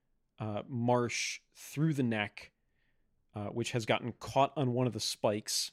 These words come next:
because Marsh is an Inquisitor and this will not kill him. And Elend has an axe buried in his chest. And with, uh, with no more metals, with no other kind of supernatural assistance,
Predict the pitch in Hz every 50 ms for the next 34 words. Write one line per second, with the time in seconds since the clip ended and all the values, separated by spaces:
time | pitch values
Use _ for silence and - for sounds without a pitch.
0 | _ - 113 104 - - 110 104 - 110 113 123 120 - - 123 120 117 117 110
1 | - - 131 113 113 110 110 107 98 101 104 117 117 - - 127 120 117 120 117
2 | - - - 143 131 117 98 104 95 95 101 98 95 _ _ _ _ _ _ _
3 | _ _ _ _ _ _ _ _ - 117 107 107 - - 123 123 135 127 117 131
4 | 120 123 120 - _ - 117 110 110 - - - - 117 107 104 101 95 95 92
5 | 80 98 - - - - - - - - - - - - _ _ _ _ _ _
6 | _ _ _ _ _ _ - 117 107 107 107 107 104 104 101 98 - - _ _
7 | _ _ - 123 107 113 113 104 - - - 117 107 104 107 107 113 117 104 -
8 | 120 127 135 143 143 143 135 127 123 117 117 117 117 117 113 - - - - -
9 | - _ - 117 107 98 113 120 127 123 123 - - - 123 120 117 123 120 120
10 | 120 117 117 113 - - - - 120 117 110 101 - - - - - 127 - -
11 | 127 123 120 117 - 123 117 110 - - 113 101 - - 110 104 104 - - -
12 | - - -